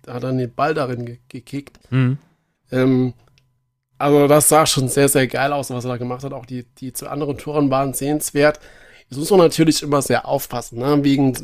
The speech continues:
Speaker 1: einem Spiel in der Vorbereitung <laughs> gegen eine, gegen eine, ähm, Auswahl sollte man, äh, nicht einfach so in Euphorie verfallen. Äh, aber ich muss sagen, ich hab mich, als ich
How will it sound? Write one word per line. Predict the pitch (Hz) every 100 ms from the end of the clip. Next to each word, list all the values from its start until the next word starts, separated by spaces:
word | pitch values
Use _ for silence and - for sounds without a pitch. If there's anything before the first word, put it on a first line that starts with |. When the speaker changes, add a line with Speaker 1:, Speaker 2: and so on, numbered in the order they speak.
| -
Speaker 1:
einem | - 156 170 170 156 143 - - _ _ _ _ _ _ _ _ _ _
Spiel | - - - 165 196 180
in |
der | 160 151
Vorbereitung | - 151 170 185 147 151 147 117
<laughs> | 175
gegen | 143 147 143 131
eine, | 131 127 127
gegen | 135 131 131
eine, | 127 120 123 120 -
ähm, | 139 131 123
Auswahl | 107 165 - 160 151 147 143 - _ _ _ _ _ _
sollte | - - 151 139
man, | 127 123 120 117
äh, | - 131 117
nicht | 131 151 - - -
einfach | 143 151 147 135
so | -
in | 147
Euphorie | 147 139 - 123 123 170 214 214
verfallen. | _ - 208 - 135 147 160 208 226 _ _ _ _ _ _ _ _
Äh, | 139
aber | 143 143 143
ich | 143
muss | 151
sagen, | - 139 151
ich | 143 -
hab | 131
mich, | 139 131 - - - _ _
als | - 135
ich | 135